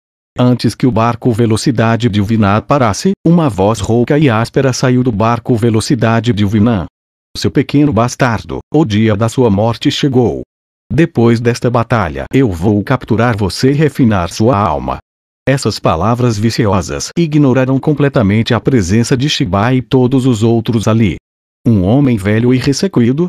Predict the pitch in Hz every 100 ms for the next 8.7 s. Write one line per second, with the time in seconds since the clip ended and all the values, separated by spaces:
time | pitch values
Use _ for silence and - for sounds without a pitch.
0 | - - 143 110 113 120 104 104 107 82
1 | 107 151 151 - 123 135 117 107 104 -
2 | - 127 127 147 147 139 117 113 117 131
3 | 104 92 104 123 143 - 123 160 143 113
4 | 113 120 - 110 - 127 117 127 110 87
5 | 65 - _ _ _ 143 151 143 104 110
6 | 120 113 - 139 117 127 170 151 143 110
7 | 104 110 107 107 113 120 120 120 87 104
8 | 113 110 127 117 117 101